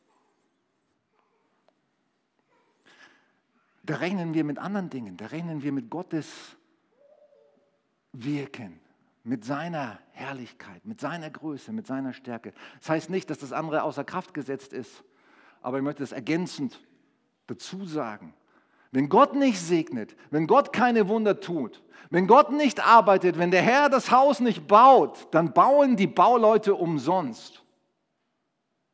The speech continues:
Wenn der Herr nicht die Stadt bewacht,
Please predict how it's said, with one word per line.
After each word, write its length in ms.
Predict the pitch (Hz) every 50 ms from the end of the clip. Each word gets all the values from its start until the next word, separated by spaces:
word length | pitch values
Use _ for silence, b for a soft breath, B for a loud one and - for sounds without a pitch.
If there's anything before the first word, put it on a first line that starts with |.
| _ _ _ 359 381 392 403 _ _ _ _ _ _ _ _ _ _ _ _ _ _ _ _
Wenn 120 | - 139 151
der 140 | 185 190
Herr 240 | 185 - 247 269 285
nicht 200 | 294 285 226 -
die 120 | - 247 208
Stadt 320 | - - 247 247 240 -
bewacht, 640 | 214 214 175 165 214 226 196 - - - - -